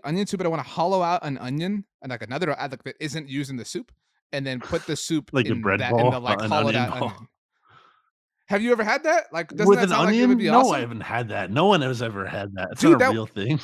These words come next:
Speaker 2: <laughs>
Speaker 1: let's, how is that not a real thing? That has to be a real thing. Like, you put it, maybe, this is what I'm
Speaker 2: That's
Speaker 1: envisioning.
Speaker 2: intense.
Speaker 1: Um, you put the, you put the onions, the hollowed out onions, in, like, a cookie tin, and, um, you pour the soup in,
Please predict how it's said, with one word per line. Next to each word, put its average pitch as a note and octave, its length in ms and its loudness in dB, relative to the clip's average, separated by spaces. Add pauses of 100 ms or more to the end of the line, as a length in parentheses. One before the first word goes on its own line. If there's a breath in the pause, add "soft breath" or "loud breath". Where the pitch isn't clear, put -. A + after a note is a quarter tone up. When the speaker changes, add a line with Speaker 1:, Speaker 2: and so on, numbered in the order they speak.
Speaker 2:
<laughs> - 100 -20
Speaker 1:
let's, A3 240 -4 (580 soft breath)
how G#3+ 160 4
is G3+ 60 0
that A3 100 -2
not F#3 140 -2
a - 20 -2
real D3 100 -4
thing? A#2+ 160 -12
That D#3 120 -4
has G3+ 200 -2
to F#3 60 -8
be E3 80 -2
a D3+ 60 -2
real C3+ 120 -2
thing. A#2 200 -10
Like, C#3+ 180 -4
you F3 80 -2
put F#3 180 -2
it, G3 160 0
maybe, E3+ 380 -4
this E3+ 180 -4
is E3 80 -8
what F3+ 140 -4
I'm E3 80 -4 (100)
Speaker 2:
That's C3 160 -6
Speaker 1:
envisioning. A2 140 -8
Speaker 2:
intense. B2 400 -6
Speaker 1:
Um, C3 400 -4
you D3+ 120 -10
put E3+ 280 -6
the, F3 320 -6 (340)
you D3+ 120 -8
put E3+ 160 -8
the F3 140 -6
onions, E3+ 380 -6
the - 100 -6
hollowed D#3 300 -2
out C#3+ 140 -2
onions, C3 420 -8
in, C3+ 140 -10
like, A#2+ 160 -10
a A2 80 -10
cookie E3+ 260 -12
tin, A3 300 -8 (380)
and, B2+ 600 -6
um, A#2 460 -8
you C#3 80 -8
pour D3 240 -6
the C3 80 -10
soup F3 300 -6
in, G#3 200 -2